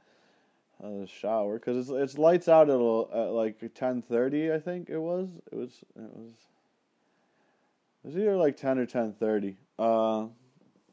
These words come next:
so, you know, you had, you didn't have a lot of, uh, uh, you know, if you wanted to shower and there was a long line, you better ho-, you know, start standing in line, 'cause, um, so what would happen is you, the,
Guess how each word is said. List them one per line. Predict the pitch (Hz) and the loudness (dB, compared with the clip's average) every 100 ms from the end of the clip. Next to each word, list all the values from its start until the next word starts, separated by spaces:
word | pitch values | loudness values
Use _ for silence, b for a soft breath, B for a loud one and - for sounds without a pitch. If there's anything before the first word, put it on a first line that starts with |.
| _ b b b | _ b b b
so, | - 180 | 0 2
you | 180 | 4
know, | 175 | 4
you | 170 | 6
had, | 180 170 | 8 6
you | 180 | 4
didn't | 185 185 | 2 4
have | 175 165 | 4 4
a | 156 | 6
lot | 147 147 | 8 8
of, | 135 131 107 117 117 87 117 113 - | 8 4 0 0 0 0 -4 -4 -8
uh, | - | -6
uh, | 110 101 | -6 -6
you | - 123 | -6 -2
know, | 127 | 0
if | |
you | 147 | 2
wanted | 165 170 147 | 2 4 2
to | |
shower | 131 147 147 139 139 | 0 4 6 8 6
and | 139 101 113 113 | 2 0 -2 0
there | 123 | 0
was | 117 | 0
a | |
long | 117 120 113 | 0 2 0
line, | 113 113 107 | 0 -2 -4
you | 104 | -4
better | 107 107 | -4 -4
ho-, | 110 107 - | -6 -10 -10
you | 104 | -12
know, | 95 101 110 - | -12 -14 -20 -14
start | - 104 - | -8 -8 -8
standing | 113 110 104 | -8 -6 -6
in | 98 | -6
line, | 107 113 101 98 | -4 -4 -4 -8
'cause, | 101 98 95 _ _ b b b b b b b b b _ | -8 -8 -10 _ _ b b b b b b b b b _
um, | 92 95 92 90 92 92 98 95 _ _ _ _ _ _ _ _ - | -16 -14 -14 -16 -16 -18 -20 _ _ _ _ _ _ _ _ _ -2
so | 135 | 2
what | 151 | 4
would | 165 | 6
happen | 165 160 151 | 6 6 4
is | 147 139 | 0 0
you, | 143 120 | 0 0
the, | 127 113 | -2 -2